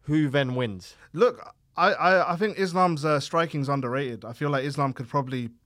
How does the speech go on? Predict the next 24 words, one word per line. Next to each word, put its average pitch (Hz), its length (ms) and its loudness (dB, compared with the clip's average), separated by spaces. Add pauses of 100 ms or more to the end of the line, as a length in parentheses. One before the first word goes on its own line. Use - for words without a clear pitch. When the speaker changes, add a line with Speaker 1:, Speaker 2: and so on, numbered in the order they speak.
(200)
Speaker 2:
you 139 100 -2
know, 123 240 0 (1600)
I 160 100 0
feel 202 180 4
like 185 300 4 (180)
he 156 180 -4
could 151 340 -2
hold 165 280 2
his 147 160 0
own. 151 300 0 (160)
But 143 220 0
Charles, 190 440 2
the 151 100 -4
thing 185 180 -4
about 147 240 -4
Charles 160 360 0
is, 120 300 -12
like, 113 260 -12 (320)
he'll 208 160 -2
probably 269 240 -2
get 185 160 -2
dropped, 196 420 0
but, 143 160 2
like, 131 260 2